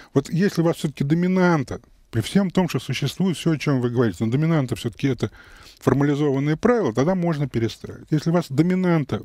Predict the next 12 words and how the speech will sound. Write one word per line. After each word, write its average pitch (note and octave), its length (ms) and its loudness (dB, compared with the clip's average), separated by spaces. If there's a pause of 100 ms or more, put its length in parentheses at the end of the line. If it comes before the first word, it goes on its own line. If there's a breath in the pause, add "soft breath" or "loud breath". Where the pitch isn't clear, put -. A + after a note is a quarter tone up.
при C#3+ 120 4
наличии E3+ 440 2
написанных C3 680 -2
законов C3+ 580 0
и - 20 0
инструкций B2+ 480 -2
неформальные E3+ 640 0
отношения, G#2 380 -6
вы C#3 80 0
ничего B2 200 -4
не G2 80 -6
перестроите. - 480 -14